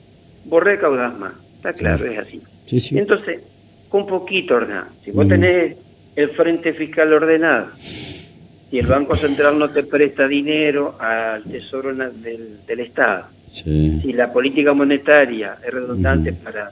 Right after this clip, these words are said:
Speaker 1: ser atractivo al campo que liquide,
Speaker 2: Ujú.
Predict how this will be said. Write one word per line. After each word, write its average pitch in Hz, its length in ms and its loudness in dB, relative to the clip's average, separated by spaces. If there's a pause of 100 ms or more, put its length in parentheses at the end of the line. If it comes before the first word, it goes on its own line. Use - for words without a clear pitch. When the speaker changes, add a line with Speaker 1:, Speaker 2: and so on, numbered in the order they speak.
(160)
Speaker 1:
ser 131 160 -2
atractivo 120 880 -2
al 104 180 -2
campo 120 400 0
que - 120 -10
liquide, 113 580 -2 (240)
Speaker 2:
Ujú. 117 400 4